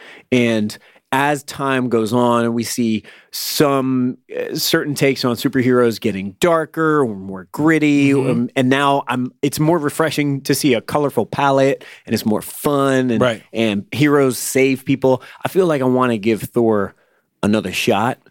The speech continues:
Speaker 1: because now in two thousand nineteen, I bet I would be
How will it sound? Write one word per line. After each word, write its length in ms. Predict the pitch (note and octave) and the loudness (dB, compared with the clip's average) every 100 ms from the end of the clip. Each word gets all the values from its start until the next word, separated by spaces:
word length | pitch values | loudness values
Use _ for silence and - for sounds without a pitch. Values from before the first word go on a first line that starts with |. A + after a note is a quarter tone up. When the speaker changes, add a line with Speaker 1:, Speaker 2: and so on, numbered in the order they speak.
| _ _ - | _ _ -4
Speaker 1:
because 260 | B2 A2+ | 0 0
now 600 | A2 C3 D3 D3 C3 A2+ A#2 | 2 2 2 2 0 0 -2
in 160 | C3+ | -4
two 160 | A#2+ D3+ | -4 0
thousand 340 | C3+ B2 G#2+ | 0 0 -2
nineteen, 760 | G#2+ G2+ G2+ - F#3 A#2 F#2+ G2 - - | -4 -4 -2 0 2 2 -4 -10 -18 -8
I 100 | A2 | -2
bet 180 | A#2 A2+ | 0 0
I 40 | |
would 140 | G#2+ G2 | 0 -2
be 140 | G2 | -8